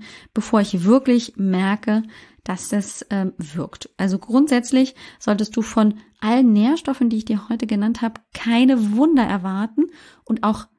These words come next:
bis auf das Ingwer nichts wirklich für den akuten Anfall einsetzen, weil dir das, ähm, potenziell eben nicht die Schmerzen nimmt, sondern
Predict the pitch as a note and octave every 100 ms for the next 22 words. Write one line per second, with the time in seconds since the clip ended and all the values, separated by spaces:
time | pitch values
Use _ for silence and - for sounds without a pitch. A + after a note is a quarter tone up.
0 | _ _ - C#4 C4+ A3+ A3 - B3 C#4
1 | C#4+ D4+ _ _ _ G#3+ C#4 - - -
2 | - G3+ A3+ A3 - A3 A3 - - E4
3 | A#3 - G3 - G#3 - F#3+ G3+ G#3 G#3+
4 | B3 B3 - - _ - G3 G3+ G#3 G#3
5 | B3 - - - G#3+ G#3 A3 A3 _ _
6 | - - - G#3 A3 G#3+ - G#3 - G3+
7 | G3+ A#3 - A3 G#3+ G3+ F#3+ G3+ - F#3+
8 | F#3 C4 - G#3+ G#3